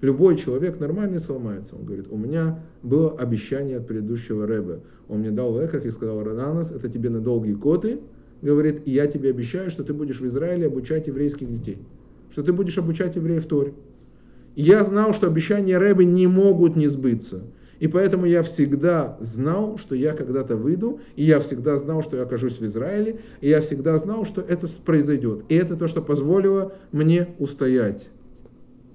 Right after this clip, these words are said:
И подобно этой истории, что у него было обещание,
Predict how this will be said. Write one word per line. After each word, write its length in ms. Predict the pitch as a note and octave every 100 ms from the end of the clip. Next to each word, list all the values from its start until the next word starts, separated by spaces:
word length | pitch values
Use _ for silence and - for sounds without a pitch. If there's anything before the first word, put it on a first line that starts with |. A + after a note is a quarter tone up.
| - - - -
И 100 | D3
подобно 500 | C3+ A#2+ G3 G#3 F#3
этой 200 | D#3+ D#3
истории, 440 | D3 - F3 D#3 B2
что 140 | A#2+
у 20 |
него 180 | A#2 D3
было 200 | D3+ C#3+
обещание, 840 | B2 A2+ - E3 D#3+ B2+ B2+ C#3